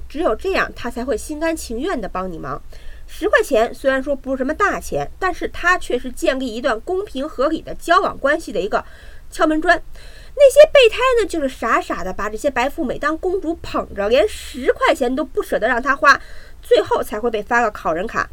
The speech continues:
从让女生花十块钱开始，接下来她才会有更多的投资和付出。正所谓付出的越多，爱的就越多，那么感情也就越牢固。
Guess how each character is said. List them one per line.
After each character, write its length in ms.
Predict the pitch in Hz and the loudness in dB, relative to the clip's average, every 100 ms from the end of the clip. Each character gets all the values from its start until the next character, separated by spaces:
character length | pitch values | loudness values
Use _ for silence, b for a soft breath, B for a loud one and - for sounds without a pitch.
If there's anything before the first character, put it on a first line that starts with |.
| - | -4
从 160 | - | 6
让 300 | 523 587 370 | 10 10 8
女 60 | 247 | 4
生 140 | 392 466 440 | 4 4 4
花 80 | 494 | 0
十 180 | - 359 | -2 -4
块 140 | 392 | -4
钱 120 | 320 339 | -2 -2
开 200 | 440 466 | -2 -2
始， 240 | - - - | -4 -16 -12
接 220 | - 330 | -4 -2
下 120 | 320 | 0
来 140 | 175 196 | -2 -2
她 160 | - | -4
才 140 | 294 254 | -6 -4
会 140 | 302 | -4
有 80 | 202 | -4
更 240 | - 240 | -4 -6
多 120 | 220 269 | -4 -6
的 80 | |
投 240 | - - 233 | -6 -6 -6
资 200 | 262 320 | -6 -6
和 120 | 302 | -6
付 200 | 311 254 | -8 -10
出。 220 | - 320 B B B B | -4 -4 B B B B
正 200 | - 571 | 8 8
所 120 | 277 220 | 8 2
谓 200 | 269 - | 2 -2
付 200 | - 302 | -12 -10
出 160 | 247 285 | -6 -2
的 80 | 269 | 0
越 120 | 240 | 2
多， 180 | 233 269 - | 2 0 2
爱 220 | 453 349 | 0 0
的 60 | 185 | 0
就 180 | 190 180 | -4 -4
越 120 | 170 | -2
多， 180 | 208 214 | -4 -4
那 100 | 285 | -2
么 120 | 294 | -2
感 280 | 208 202 170 | 0 -2 -2
情 280 | - 208 254 | -4 -2 0
也 180 | 262 - - | 0 -4 0
就 160 | 240 | 2
越 280 | 254 427 226 | 6 6 6
牢 240 | 156 160 | 0 -4
固。 200 | - 370 | -4 -6